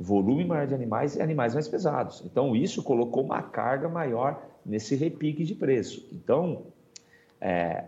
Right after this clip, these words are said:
hoje é uma cotação de dois mil e trezentos, dois mil e quinhentos, mais ou menos, né?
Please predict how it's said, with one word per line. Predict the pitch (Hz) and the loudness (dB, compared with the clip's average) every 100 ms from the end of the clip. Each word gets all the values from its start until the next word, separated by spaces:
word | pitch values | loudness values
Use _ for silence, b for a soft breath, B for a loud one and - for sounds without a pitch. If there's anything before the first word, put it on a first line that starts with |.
| - | 0
hoje | 117 147 | 2 2
é | |
uma | 139 123 | -2 -2
cotação | 120 123 127 | -2 -2 -2
de | 131 | -2
dois | 131 139 117 | 0 0 0
mil | 110 123 | 0 2
e | 143 | 2
trezentos, | - 165 123 - | 0 0 0 0
dois | 104 101 98 | 2 2 2
mil | 101 131 | 0 2
e | 135 120 | 4 2
quinhentos, | - 113 98 107 131 117 92 | 0 0 2 2 0 -2 -2
mais | 92 87 | -2 0
ou | 87 | 0
menos, | 85 80 76 78 | 2 0 -2 -6
né? | 78 76 | -6 -6